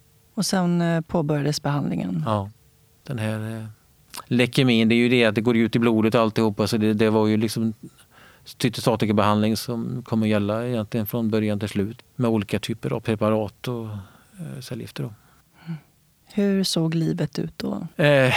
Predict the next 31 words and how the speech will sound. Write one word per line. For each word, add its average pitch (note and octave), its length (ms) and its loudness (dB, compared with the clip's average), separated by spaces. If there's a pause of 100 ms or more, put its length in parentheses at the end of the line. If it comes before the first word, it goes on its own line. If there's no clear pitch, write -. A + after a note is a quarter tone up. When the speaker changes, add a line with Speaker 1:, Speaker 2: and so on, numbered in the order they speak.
(180)
Speaker 2:
ja, C3+ 560 6 (1080)
i B2+ 140 -2
början A#2+ 580 6
perioden C3 560 4
så A#2 280 0
förstod B2+ 360 2
man A2 180 4
att G#2 120 2
då, A#2 140 0
det G#2+ 120 2
var A2 120 4
ju A2 80 4
då A2 300 2
man A2+ 200 2
skulle, A#2 560 0
eh, B2 220 -2 (640)
som B2+ 220 -8
kommer, A2+ 480 -6
som A2 220 -4
skulle A2 400 0
vara G#2+ 240 2
och A#2 220 -6
komma A2 320 0
bli A#2 280 0
den A2 460 -2 (260)
absolut A#2+ 640 -2
tuffaste B2 680 -8 (640)
delen A2+ 340 -2
de A2 80 -4
första A2+ 320 -6
månaderna A#2+ 400 -4